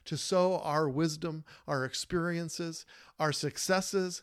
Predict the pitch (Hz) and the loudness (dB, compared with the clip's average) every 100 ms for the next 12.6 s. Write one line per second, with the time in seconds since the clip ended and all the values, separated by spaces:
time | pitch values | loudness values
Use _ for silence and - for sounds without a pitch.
0 | _ 143 175 202 202 180 160 147 156 151 | _ -6 -2 0 0 0 -2 -2 0 2
1 | 139 120 107 - - _ _ _ _ _ | 0 -2 -8 -14 -18 _ _ _ _ _
2 | _ _ _ - _ _ _ 160 180 151 | _ _ _ -20 _ _ _ -2 0 -2
3 | - - 196 208 190 175 156 160 180 - | -2 0 4 4 4 2 2 2 2 2
4 | 151 - 175 165 160 160 - 135 - 196 | -6 -4 -4 -4 -4 -4 -4 -6 -2 0
5 | 190 190 165 151 135 170 160 151 135 - | 0 0 2 2 2 0 0 0 -4 -4
6 | 165 156 - - 208 - - - 123 110 | -6 -8 -12 -8 -8 -6 -8 -6 -8 -8
7 | 107 - - 165 170 - 180 - 185 190 | -14 -20 -8 -2 -2 0 -4 -2 2 4
8 | 185 170 143 120 117 - 123 107 117 _ | 4 4 4 2 -2 -6 -6 -6 -12 _
9 | _ _ _ _ _ _ 160 180 180 170 | _ _ _ _ _ _ 2 2 4 2
10 | 165 160 147 135 - 170 160 127 - _ | 2 0 0 -2 -4 -2 -2 -4 -12 _
11 | _ _ _ _ _ _ _ _ 147 151 | _ _ _ _ _ _ _ _ -2 0
12 | 165 - 151 139 127 | 0 -2 -2 0 -2